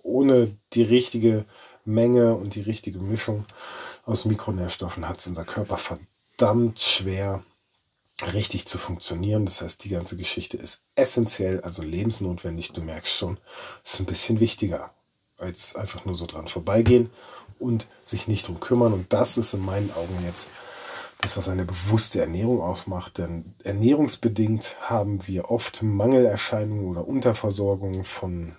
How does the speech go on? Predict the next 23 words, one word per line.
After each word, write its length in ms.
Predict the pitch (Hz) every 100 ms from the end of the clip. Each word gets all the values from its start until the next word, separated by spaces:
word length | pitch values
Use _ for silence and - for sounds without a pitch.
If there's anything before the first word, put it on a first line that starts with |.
| -
von 280 | - 92 -
einzelnen, 640 | 110 117 - 107 98 92
beziehungsweise 400 | 90 - 92 87
haben 140 | 98
wir 120 | 90 -
oft 180 | - -
Unterversorgung 720 | 147 151 - - 110 107 104
von 220 | 98 98 -
einzelnen 600 | - 123 143 - 117 110 107
Mikronährstoffen. 1000 | 113 - 104 101 95 - 92 90 95 - - - - - - - -
Und, 540 | - 110 104 104 - -
äh, 180 | 101 95
diese 260 | 92 101 104
Mangel- 600 | 95 98 131 127 117 107 - _ _ _
oder 180 | - 101
Unterversorgung 640 | 101 113 110 104 98 95 95
kann 180 | - 95
dann 120 | 95
zu 140 | -
Mangelerscheinungen, 920 | 104 110 113 95 - 107 113 117 107 101
zu 140 | -
Stoffwechselproblemen 1160 | - 110 107 101 92 - 87 - 85 90 90 87
führen. 400 | - 87 80